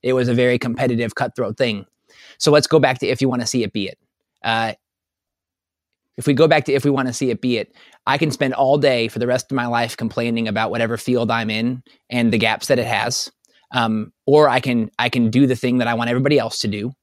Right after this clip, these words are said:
uh, which is say, "I'm not gonna participate in, in those gaps. Um, I'm, I'm, I'm, I, I refuse to. If I don't like where I work,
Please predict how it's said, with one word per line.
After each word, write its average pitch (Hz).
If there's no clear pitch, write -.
uh, 120
which 127
is 117
say, 123
"I'm 120
not 110
gonna 120
participate -
in, 127
in 127
those 120
gaps. -
Um, 117
I'm, 123
I'm, 123
I'm, 123
I, 123
I 123
refuse 127
to. 101
If 123
I 123
don't 139
like 131
where 127
I 117
work, 131